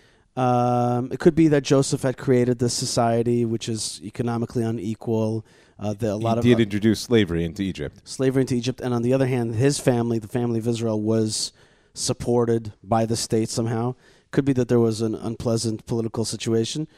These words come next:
Speaker 1: Um,
Speaker 2: Could be,
Speaker 1: it
Speaker 2: historically speaking, that there was actually a change between,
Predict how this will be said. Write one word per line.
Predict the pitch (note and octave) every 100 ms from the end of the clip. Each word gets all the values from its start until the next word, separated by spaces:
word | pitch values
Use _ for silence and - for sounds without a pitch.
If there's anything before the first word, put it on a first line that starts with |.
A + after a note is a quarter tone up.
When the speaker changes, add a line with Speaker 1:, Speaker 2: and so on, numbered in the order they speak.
| _ _ _ _ C3
Speaker 1:
Um, | B2 B2 B2 B2 B2+ B2 - _ _ _ -
Speaker 2:
Could | G3
be, | C#3+
Speaker 1:
it |
Speaker 2:
historically | C3+ - F#3+ G3 C3
speaking, | - A#2+ A2 G#2 G#2 G2
that | G2+ G#2+
there | G#2
was | F#2+
actually | F#2+ - F#2+
a | F2+
change | - A#2 A#2+ A2 G2+ F2 - _ _ -
between, | G2 - A2+ G#2+ G2+ F#2+